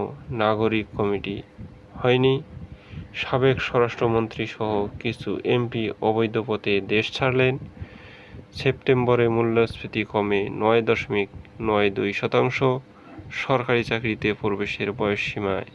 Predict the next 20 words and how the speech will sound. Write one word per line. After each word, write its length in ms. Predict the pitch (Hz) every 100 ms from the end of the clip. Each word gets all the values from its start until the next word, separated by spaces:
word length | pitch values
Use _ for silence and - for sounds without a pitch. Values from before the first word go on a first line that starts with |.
| 113
স্থায়ীভাবে 580 | 113 - 113 110 113 107
বাড়ছে। 480 | 104 - 120 - 139 131 - -
সাত 260 | - 113 -
কার্যদিবসের 720 | 110 101 110 101 107 104 117 104
মধ্যে 400 | 101 95 95 95 135 -
সিদ্ধান্ত। 520 | - - 127 127 127 135 - - - - - - - - -
শনিবার 500 | - - 131 131 135 123
থেকে 260 | 131 120 123
ফের 340 | 113 - 123 113
সরকার 540 | 117 - 113 104 110 104 98
রাজনৈতিক 560 | 104 98 104 101 104 104
দলের 320 | 104 98 98 -
সংলাপ। 400 | - 120 127 127 - - - - - - - - - - - - -
মধ্যপ্রাচ্যে 800 | 123 120 135 139 135 131 - 131 123 123 127
বড় 220 | 120 123 120
যুদ্ধ 340 | 113 117 117 117
শুরু 340 | 107 - 120 113
হওয়ার 320 | 113 104 101 - 107
আশঙ্কা 440 | - 107 104 101
বাড়ছে। 460 | 101 110 117 - 135